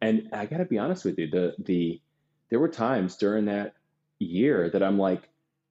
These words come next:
"I don't, I, I hope I do not lose the ability to solve puzzles." And I'm being serious, but I'm not jo-, that's not a joke.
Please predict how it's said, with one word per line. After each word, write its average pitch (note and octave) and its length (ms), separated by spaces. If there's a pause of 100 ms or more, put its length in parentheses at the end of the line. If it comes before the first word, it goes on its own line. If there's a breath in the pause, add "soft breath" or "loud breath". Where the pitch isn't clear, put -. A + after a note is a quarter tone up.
(580)
"I E3 200
don't, C3+ 440 (280)
I, C#3 220 (100)
I C3+ 180
hope D3 420
I G2+ 140
do G#2 200
not F#2+ 360
lose G2 340
the G2 140
ability F2+ 680 (1040)
to G#2+ 120
solve F2+ 400
puzzles." C3+ 560 (640)
And C3 100
I'm C#3+ 100
being D#3 160
serious, D3+ 440
but F2+ 80
I'm G#2 100
not C3 140
jo-, - 120
that's C3 160
not D3 100
a A#2 60
joke. - 400